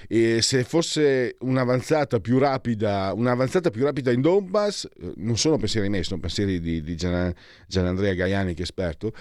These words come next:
creerebbe, rischierebbe di creare un cuneo d'avanzata, cioè, eh, sguarnire i fianchi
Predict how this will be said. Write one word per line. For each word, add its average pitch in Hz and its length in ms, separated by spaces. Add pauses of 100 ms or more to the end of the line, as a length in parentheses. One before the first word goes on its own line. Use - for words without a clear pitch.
(240)
creerebbe, 165 480
rischierebbe 156 480
di 151 80
creare 156 380
un 135 340
cuneo 185 480
d'avanzata, 117 880
cioè, 151 340 (400)
eh, 117 520
sguarnire 156 500
i 139 40
fianchi 104 720